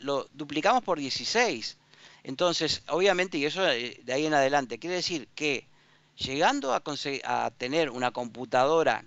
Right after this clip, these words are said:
que pueda, este, funcionar en un, en un terreno, eh, un poco más propicio y no necesite toda esa parafernalia de,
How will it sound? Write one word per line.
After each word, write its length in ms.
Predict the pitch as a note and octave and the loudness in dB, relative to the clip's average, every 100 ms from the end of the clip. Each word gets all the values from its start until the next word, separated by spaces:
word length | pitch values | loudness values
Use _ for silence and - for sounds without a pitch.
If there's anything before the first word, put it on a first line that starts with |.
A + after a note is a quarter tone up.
| - | -10
que 200 | - E3 | -4 -2
pueda, 640 | C3+ - D3 F3+ F3+ D#3+ A#2+ | -4 -6 -2 4 6 6 4
este, 580 | A#2+ A#2+ - B2 A#2 A2+ A2 - - - A#2+ | -2 -12 -10 -6 -6 -8 -10 -18 -20 -20 -20
funcionar 580 | B2+ B2 B2+ C#3+ D#3+ D3+ | -12 -10 -2 4 4 2
en 160 | A#2 C3 | -4 -8
un, 460 | C#3+ C3 B2 G#2+ | -6 -6 -6 -10
en 100 | F#2+ | -12
un 600 | B2 C#3 C3 A#2 A2 G#2+ - | -6 -4 -4 -4 -8 -6 -2
terreno, 800 | C3 - D3+ D3+ C#3+ C3+ A#2 - - - - _ - | 0 2 4 4 4 2 0 -2 -16 -20 -20 _ -10
eh, 240 | A#2+ A#2 A2 | -2 -2 -2
un 120 | B2 | -2
poco 240 | D3+ C#3+ | 2 4
más 140 | C3+ C#3+ | 6 4
propicio 500 | C#3+ A#2+ E3+ - C#3 | 2 0 0 0 0
y 40 | |
no 120 | C3 | 0
necesite 420 | C#3 B2+ B2 D3 C3 | 0 -2 -2 0 0
toda 180 | C#3 | 4
esa 180 | C#3+ D3 | 4 4
parafernalia 840 | - B2 A#2 B2 B2+ C#3 D3 C#3+ B2+ | 4 2 2 0 2 2 4 4 2
de, 280 | A#2+ A2+ | 0 -8